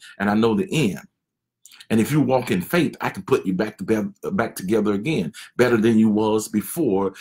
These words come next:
you experienced the experience." And that's his plea to us today in our life called the journey. He wanna, he wants us to come to him in faith, cracked, broken, beat up, torn down,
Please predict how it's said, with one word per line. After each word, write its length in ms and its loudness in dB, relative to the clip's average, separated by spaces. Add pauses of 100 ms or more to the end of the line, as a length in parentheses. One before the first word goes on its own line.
(140)
you 160 4
experienced 840 0
the 160 2
experience." 800 -4 (260)
And 120 -4
that's 220 0
his 200 -6
plea 260 0
to 220 -4
us 140 -8
today 560 -6 (320)
in 100 0
our 160 -2
life 300 0
called 320 -2
the 80 -2
journey. 560 -2 (480)
He 180 -2
wanna, 420 -2 (160)
he 100 -4
wants 300 -2
us 120 0
to 80 -4
come 300 -2
to 100 0
him 220 2
in 100 -4
faith, 400 -4 (200)
cracked, 500 -4
broken, 680 -2
beat 200 -2
up, 260 2 (440)
torn 400 2
down, 560 0